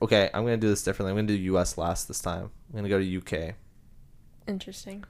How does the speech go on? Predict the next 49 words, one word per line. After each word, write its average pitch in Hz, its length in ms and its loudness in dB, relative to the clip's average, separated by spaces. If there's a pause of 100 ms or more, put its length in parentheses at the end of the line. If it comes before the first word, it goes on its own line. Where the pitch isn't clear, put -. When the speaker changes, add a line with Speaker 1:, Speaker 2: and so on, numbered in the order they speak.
Speaker 2:
Have 196 160 -6
you 190 100 -8
done 190 220 -2
U 208 100 -4
K 214 180 -6
before? 240 540 -6 (180)
Speaker 1:
Yeah, 92 180 -2
I 95 40 0
think 101 180 -6
so. - 280 -8
Speaker 2:
Okay, 185 340 -4
I - 20 -4
don't 180 140 -4
know. 165 100 -6
I - 120 -6
skip - 320 -8
it. - 160 0
<laughs> - 140 6 (680)
Speaker 1:
I'm 98 80 0
gonna 107 100 2
do 104 120 0
U 95 160 0
K 90 240 2
today. 85 420 -6 (180)
Speaker 2:
Okay. - 300 -8 (560)
Speaker 1:
And 98 140 -2
that 92 100 4
number 92 340 4
is - 300 -2
higher 95 320 6
than 117 140 -4
Canada. 85 540 -4
Speaker 2:
Really? 220 420 0 (340)
Speaker 1:
Not 120 260 8 (120)
a - 40 2
lot 113 340 10
higher, 92 420 6
which 107 200 2
is 117 160 -4
weird 123 280 4
'cause 104 180 -8
U 104 100 -2
K 120 180 2
is, 113 100 0
like, 104 120 0
almost 92 320 -4
double 87 220 2
our 82 120 2
population. - 720 -6